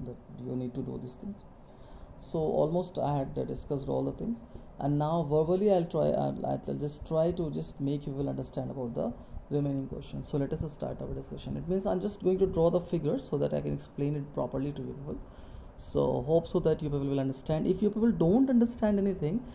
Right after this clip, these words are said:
then you can gi-, tell me, uh, to explain or to just give the solution in writing in the comment box. Okay, so, okay, now I'm starting.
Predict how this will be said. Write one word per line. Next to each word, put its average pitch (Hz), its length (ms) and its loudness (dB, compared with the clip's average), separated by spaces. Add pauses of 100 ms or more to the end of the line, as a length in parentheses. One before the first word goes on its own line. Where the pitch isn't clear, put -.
(220)
then 170 140 4
you 175 80 2
can 190 260 2
gi-, 147 360 0 (120)
tell 170 180 4
me, 226 300 4 (100)
uh, 135 260 0 (140)
to 135 140 0
explain 151 680 -2
or 143 160 2
to 143 140 -2
just 143 380 -2
give 151 220 -2
the 151 180 4 (500)
solution 147 460 4
in 151 120 0
writing 147 520 0 (420)
in 147 80 -2
the 175 100 4
comment 139 320 0
box. - 280 -6
Okay, 247 280 2 (380)
so, - 680 -6
okay, 156 220 0
now 117 120 0
I'm 123 100 0
starting. 113 420 -2